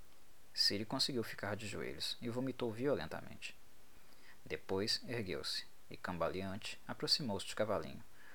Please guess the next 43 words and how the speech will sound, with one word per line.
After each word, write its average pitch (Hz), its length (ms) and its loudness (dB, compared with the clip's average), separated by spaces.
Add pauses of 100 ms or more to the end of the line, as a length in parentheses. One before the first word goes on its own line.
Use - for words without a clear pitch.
(140)
mas 139 200 2
ele 160 120 4
não 151 140 2
se - 100 2
deixou 160 300 2
tocar, - 420 2 (220)
jogando-se 90 480 2
no 98 100 0
chão 110 360 2
e - 20 -2
esfregando 113 460 2
a - 40 0
ferida 98 320 0
da, 110 300 4
na - 160 2
areia, 80 340 0 (480)
na 90 140 2
qual, 73 320 4
então, 92 360 0 (140)
enfiou 127 300 2
o 120 40 2
chifre - 540 0
a 123 80 2
fim - 160 -4
de - 100 -4
limpá-lo. - 440 -4 (2000)
Ciri 175 320 6
também 151 320 2
esfregou 104 500 4
e 98 40 2
limpou 98 320 4
a 78 40 8
lâmina 87 240 2
do 90 60 -4
espadinho, - 520 0 (280)
lançando 92 460 2
olhares 80 360 4
desconfiados 87 640 4
para 104 160 4
o - 20 0
buraco 107 460 4
no 147 100 -2
qual 85 320 4